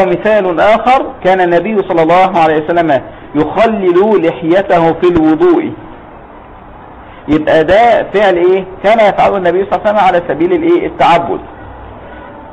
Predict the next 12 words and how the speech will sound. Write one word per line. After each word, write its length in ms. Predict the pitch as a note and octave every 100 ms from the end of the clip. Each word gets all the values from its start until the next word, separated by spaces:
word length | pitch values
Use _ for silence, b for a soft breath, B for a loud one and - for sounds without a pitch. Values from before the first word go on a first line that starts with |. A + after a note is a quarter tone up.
| - - - - - -
والمولى 640 | D3+ F3 A3 G3 F3+ G3+ G3
عز 200 | F3 D#3+
وجل 180 | F#3+
قال: 380 | F3+ - G3 G#3+
"يا 160 | G3 E3+
أيها 300 | D#3 D#3+ E3
الذين 360 | D#3+ D3+ F3
آمنوا 380 | E3 D3+ F3+ F#3+
إذا 280 | D#3+ D3 C#3+
قمتم 400 | C#3 G3 F#3 E3+ D3
إلى 140 | C#3+
الصلاة 480 | C#3+ - C#3 E3+